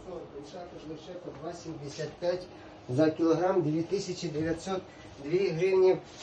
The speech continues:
буде коштувати мішечок. Ціна дві тисячі дев'ятсот дві гривні.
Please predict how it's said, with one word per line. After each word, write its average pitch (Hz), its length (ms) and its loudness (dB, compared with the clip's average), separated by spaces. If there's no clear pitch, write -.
буде 165 180 6
коштувати 175 640 0
мішечок. 156 560 0
Ціна 185 340 4
дві 156 200 6
тисячі 208 460 2
дев'ятсот 175 560 2
дві 180 280 8
гривні. 160 420 6